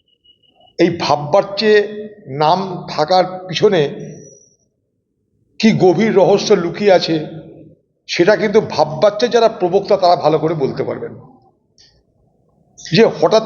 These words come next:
করে এই ভাব বাচ্চে আপনাদের সঙ্গে মোদী সরকারের যে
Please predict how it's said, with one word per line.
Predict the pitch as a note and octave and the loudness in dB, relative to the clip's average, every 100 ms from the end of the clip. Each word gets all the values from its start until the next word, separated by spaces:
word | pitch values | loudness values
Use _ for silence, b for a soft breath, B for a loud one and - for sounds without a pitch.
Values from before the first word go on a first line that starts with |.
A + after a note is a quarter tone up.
| - | 2
করে | A#3 A3+ G#3 | 2 4 2
এই | G#3+ - - | 0 -2 -2
ভাব | D#3+ - | -2 0
বাচ্চে | A#3 - - A#3 A3+ - - - - - - - - - - - - - D#3 | 0 0 0 2 2 -2 -16 -18 -20 -20 -20 -20 -20 -20 -20 -20 -20 -8 -2
আপনাদের | F#3 G#3+ G#3 G#3 | 0 2 2 2
সঙ্গে | G#3 G#3 G3+ G3 - - - - D3 | 0 4 4 4 -4 -14 -16 -14 -4
মোদী | F3+ G3 - | -2 -2 0
সরকারের | F#3 E3+ F#3+ F#3 - - F#3 - _ _ _ - | 0 2 2 2 0 -10 -14 -18 _ _ _ -4
যে | E3+ | 0